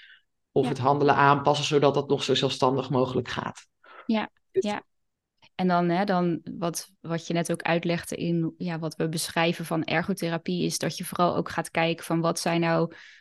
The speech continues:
Speaker 2: activiteiten die ook echt heel belangrijk zijn voor iemand. Dus als iemand heel, hè, als het heel belangrijk is voor iemand om bijvoorbeeld zelf te kunnen blijven koken, dan ga je ook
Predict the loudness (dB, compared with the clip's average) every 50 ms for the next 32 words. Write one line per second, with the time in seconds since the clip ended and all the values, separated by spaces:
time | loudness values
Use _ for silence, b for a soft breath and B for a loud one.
0 | B B B -4 -2 -2 -2 -2 -2 -4 -4 0 2 2 2 2 0 0 0 0
1 | 0 0 0 -2 -4 -4 -2 -2 0 0 0 0 2 2 4 6 6 6 6 6
2 | 4 2 2 0 0 0 0 -2 -2 -4 -4 -4 -2 -2 -2 -4 -4 -6 -6 -6
3 | -6 -6 -6 -10 B B B B B B B B B -2 0 0 0 -2 -2 -2
4 | 0 2 2 2 2 2 0 0 -2 -4 -4 _ -10 -6 -2 0 2 4 4 4
5 | 4 2 0 -2 -6 -6 -4 -2 0 0 0 -2 -2 0 0 0 2 2 2 2
6 | 2 2 -2 -2 -2 -4 -6 -6 -6 -4 -2 -2 -2 -2 -2 -4 -4 -4 -4 -4
7 | -2 -2 -2 -2 -2 -2 0 0 0 -2 -4 -8 -14 b b b b b b -10
8 | -10 -6 -2 0 0 2 2 2 2 2 2 0 -2 0 4 4 6 6 4 2
9 | 0 0 0 0 -2 -2 -2 -2 -2 -2 -2 -4 -2 -2 0 0 0 0 0 -2
10 | -4 b b b b b b _ _ -2 -2 -2 -2 -6 -16